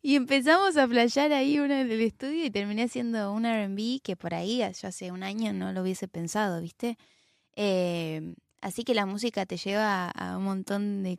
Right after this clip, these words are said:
de, de ramas y de, de cosas para crear. Es lo más lindo de meterte al estudio, de, ¿viste? Intentar una electrónica con un reggaetón, una cumbia, ¿viste? No se sabe.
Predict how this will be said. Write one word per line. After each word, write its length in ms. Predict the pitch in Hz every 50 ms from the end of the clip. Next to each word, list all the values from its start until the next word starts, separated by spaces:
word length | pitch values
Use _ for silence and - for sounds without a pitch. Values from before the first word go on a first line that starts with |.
| -
de, 560 | - - - - - - - - - - - - - - - - _ _ _ _ _ _ _ _ _ _ _ _
de 220 | - 180 180 180
ramas 540 | 180 185 196 202 220 233 240 240 226 - -
y 100 | 190 185
de, 480 | 180 180 175 175 175 175 170 170 180 - _ _ _ _ _ _ _ _ _
de 140 | _ 185 180
cosas 340 | - - 214 220 - 220 208
para 360 | - - 185 - 180 175 175 170
crear. 440 | - 180 185 180 185 202 214 208
Es 140 | 208 214 220
lo 100 | 233 226
más 180 | 214 214 214 196
lindo 380 | 208 208 240 247 240 233 208 185
de 100 | 170 165
meterte 340 | 170 165 170 170 - - 175
al 60 | 170
estudio, 500 | 160 - - 190 196 202 208 208 202 185
de, 340 | 180 175 170 185 - - - _ _ _ _ _ _ _ _ _ _ _ _ _ _ _ _ _ _
¿viste? 180 | _ _ _ 233
Intentar 480 | 226 202 180 175 170 175 - 185 190 196
una 140 | 196 196
electrónica 680 | 185 180 175 - _ - 196 196 196 196 185 185 180 180
con 160 | 175 175 185
un 140 | 190 196 190
reggaetón, 640 | 196 190 185 175 175 180 - 208 202 202 202 196
una 180 | 196 196 196 190
cumbia, 440 | - - 208 208 202 196 190 - -
¿viste? 280 | 214 214 247 262 247
No 200 | 220 214 214 226
se 140 | - - 220
sabe. 460 | - - - 233 220 196 180 180 190